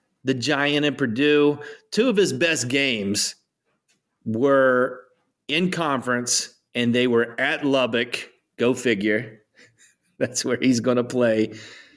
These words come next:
this coming season. And at Ames, Iowa, rival, previous rival, played at Iowa. Unfortunately, one of the memories that sticks out for me for Joey T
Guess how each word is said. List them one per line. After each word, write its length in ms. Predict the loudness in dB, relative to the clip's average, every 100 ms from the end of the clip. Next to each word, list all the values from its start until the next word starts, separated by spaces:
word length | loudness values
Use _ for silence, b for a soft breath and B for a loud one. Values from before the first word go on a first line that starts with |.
| B _ _
this 180 | -4 -4
coming 300 | -2 -2 0
season. 460 | 0 2 2 2 -2
And 200 | -2 -4
at 140 | -4 -4
Ames, 640 | -2 -2 -2 -4 -4 -4 -6
Iowa, 640 | -2 0 2 0 -4 -8 _ _ _ _ _ _
rival, 560 | -4 -2 0 0 2 0
previous 520 | -2 -2 2 0 0
rival, 300 | -2 0 0
played 360 | -2 0 0 2
at 100 | 0
Iowa. 480 | 0 2 2 0 -4 b b b b
Unfortunately, 800 | -4 0 2 2 4 2 4 2
one 300 | 2 2 2
of 120 | 2
the 80 | 2
memories 440 | 2 2 2 2 2
that 120 | 0
sticks 300 | 0 0 2
out 160 | 0 2
for 100 | 2
me 140 | 2
for 140 | 2
Joey 340 | 0 2 2 2
T 760 | 2 0 2 2 0 -4 -12